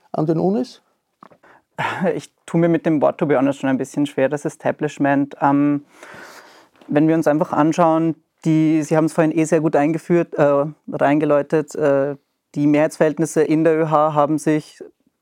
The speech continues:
Speaker 2: vor ungefähr zwanzig Jahren sehr, sehr stark verschoben. Davor hatten wir immer eigentlich absolute, eine konservative Partei. Ähm, seit da haben wir eigentlich fast durchgängig linke Exekutiven. Äh,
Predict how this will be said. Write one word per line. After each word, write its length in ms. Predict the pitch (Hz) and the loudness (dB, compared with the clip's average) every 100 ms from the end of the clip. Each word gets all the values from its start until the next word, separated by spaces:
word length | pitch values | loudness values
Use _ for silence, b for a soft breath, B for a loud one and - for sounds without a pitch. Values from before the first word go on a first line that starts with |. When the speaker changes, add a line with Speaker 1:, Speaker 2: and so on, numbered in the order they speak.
| _ _ | _ _
Speaker 2:
vor 160 | - | -2
ungefähr 280 | 143 151 160 | 0 0 -2
zwanzig 360 | - 151 147 151 | 0 -2 -2 -2
Jahren 300 | 147 147 151 | 0 2 0
sehr, 200 | 151 143 | -2 -2
sehr 100 | 160 | -2
stark 240 | - 143 | 0 -2
verschoben. 360 | - 147 160 165 | -2 -4 -2 0
Davor 260 | 156 156 151 | 0 0 0
hatten 220 | 151 151 | 0 -2
wir 80 | 151 | 0
immer 200 | 156 147 | 2 0
eigentlich 200 | 147 151 | 0 -4
absolute, 640 | - 147 160 - 151 151 B B | -6 -4 -4 0 0 0 B B
eine 160 | - 139 | -4 -2
konservative 880 | 143 156 160 156 170 170 156 151 143 | 0 -2 -2 -4 -6 -2 0 0 0
Partei. 500 | - 151 160 151 160 165 b b b b - | -4 -2 0 2 0 -4 b b b b 0
Ähm, 520 | 143 147 147 143 143 | 2 4 2 0 -2
seit 260 | - 147 147 | 0 0 2
da 160 | 139 147 | 0 2
haben 200 | 143 139 | 0 0
wir 100 | 139 | 0
eigentlich 380 | 147 151 - - | 0 -2 -8 -4
fast 320 | 151 147 - | 0 0 0
durchgängig 400 | 156 - 156 156 | -4 0 0 0
linke 340 | 139 156 - | 0 -2 0
Exekutiven. 920 | 156 - 170 170 - 165 165 170 165 - | -2 -2 -10 -12 -4 -4 0 0 0 0
Äh, 300 | 147 143 | 0 0